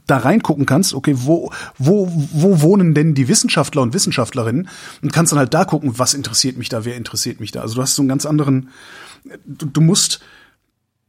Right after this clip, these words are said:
mit dem, dem, dem, dein, deine Interessensteuerung oder wie auch immer man das nennt, du, du musst halt andere Wege gehen, um da hinzukommen, wo du eigentlich hinkommen willst.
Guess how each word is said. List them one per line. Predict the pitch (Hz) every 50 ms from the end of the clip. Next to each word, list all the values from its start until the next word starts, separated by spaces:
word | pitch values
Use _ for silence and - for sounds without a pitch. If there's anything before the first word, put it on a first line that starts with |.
| _ _ _ _ _ _ _ _ _ _ _ _ -
mit | 165 156 139 151 - - - - -
dem, | 156 151 123 151
dem, | 139 147 143 147
dem, | 135 139 139 143 - - - - -
dein, | - 135 135 135
deine | 143 147 156 156
Interessensteuerung | 151 147 - 139 185 208 - 202 147 - - - - 151 147 147 139 139 127 120 127 123 123 139
oder | 147 139 139 127 123 135 135 127 123
wie | 143
auch | 143 123
immer | 143 143 135
man | 127 131
das | 131 -
nennt, | 147 131
du, | 139 143
du | 143 139 151
musst | 151 196 -
halt | - 165
andere | 151 147 190 190 160 160 139
Wege | 156 185 190 185 143
gehen, | 156 160 165 170
um | 151
da | 139 143
hinzukommen, | 135 156 180 - - 156 - 160 156 143
wo | 139
du | 151 147
eigentlich | 143 147 151 143 -
hinkommen | - 180 - - 131 117 113
willst. | 110 117 135 -